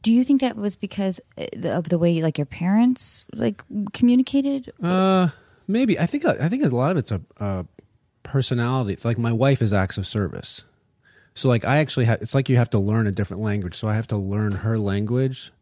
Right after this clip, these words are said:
Speaker 2: and, and words are not her thing. So we have to kind of learn each other's languages in order to love each other the best, if that makes sense. So, like, if I do the dishes, that's such an act of love from her. Whereas if somebody does the dishes, I, I, it kinda doesn't faze me. But if somebody tells me, "Oh, you're great," I'm like, "Oh, God."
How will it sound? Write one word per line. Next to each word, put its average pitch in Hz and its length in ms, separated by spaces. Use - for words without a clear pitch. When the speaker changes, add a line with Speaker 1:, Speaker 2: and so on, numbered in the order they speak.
Speaker 2:
and, 110 160
and 123 320
words 135 260
are 120 60
not 104 180
her 101 120
thing. 104 220
So 113 120
we 113 100
have 123 160
to - 80
kind 117 140
of 98 80
learn 107 240
each 107 160
other's 95 180
languages 92 480
in 95 80
order 92 220
to 87 340
love 98 240
each 85 160
other 76 200
the 71 100
best, 62 320
if - 80
that 85 160
makes 71 220
sense. - 440
So, - 140
like, 107 80
if 110 60
I 143 100
do 139 100
the 113 120
dishes, 95 680
that's 123 200
such 123 180
an 101 140
act 101 200
of 90 100
love 95 220
from 113 220
her. 139 320
Whereas 123 440
if - 80
somebody 127 220
does 113 100
the 113 80
dishes, 101 380
I, 113 80
I, 101 100
it 104 200
kinda 107 200
doesn't 92 340
faze 92 320
me. 98 100
But 95 120
if 92 60
somebody 104 240
tells 107 280
me, 98 160
"Oh, 127 120
you're 107 180
great," 113 340
I'm 95 140
like, 85 240
"Oh, 98 240
God." 85 480